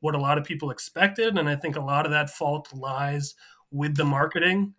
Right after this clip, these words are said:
and with the kind of the, the hype of this movie is gonna be crazy. We're gonna see all these different things,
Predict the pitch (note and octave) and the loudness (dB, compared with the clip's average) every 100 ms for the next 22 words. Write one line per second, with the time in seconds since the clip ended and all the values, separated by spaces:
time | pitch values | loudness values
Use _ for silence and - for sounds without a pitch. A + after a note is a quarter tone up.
0 | - C#3+ D3 D3 C#3+ C#3+ C3+ C3+ D#3 D3+ | -4 0 2 2 2 0 0 0 0 2
1 | C#3 - - _ _ E3 C#3+ C3+ D3+ - | 0 -4 -16 _ _ 0 0 -2 -4 0
2 | E3 E3+ E3 D3+ D3 C#3+ C3 D#3+ D#3 E3 | 2 2 0 -2 -2 -2 -2 -2 -2 0
3 | D#3 D3 D3 C3 - G#3+ G3+ G3 G3+ E3 | 0 0 -2 -4 -2 4 4 6 2 2
4 | D3 D3 D3+ D#3 D3 C#3 E3 C#3 D#3+ F#3 | 0 -2 -4 -4 -4 -4 -6 -6 -2 2
5 | F#3 F#3 | 2 0